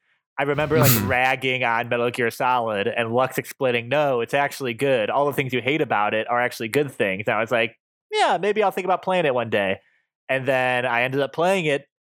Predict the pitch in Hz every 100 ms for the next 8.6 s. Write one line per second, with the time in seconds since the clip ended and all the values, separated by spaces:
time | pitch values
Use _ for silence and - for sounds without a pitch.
0 | - 123 147 139 135 135 131 170 170 120
1 | 123 127 _ - 131 110 110 98 90 85
2 | - _ _ _ _ _ _ - 147 143
3 | - 135 113 107 101 - _ _ - -
4 | - 135 135 139 143 143 135 127 113 110
5 | 95 92 - _ _ _ _ _ 127 120
6 | 113 110 107 107 - 165 170 175 170 160
7 | 143 135 147 139 143 135 127 143 123 127
8 | 123 110 107 101 98 107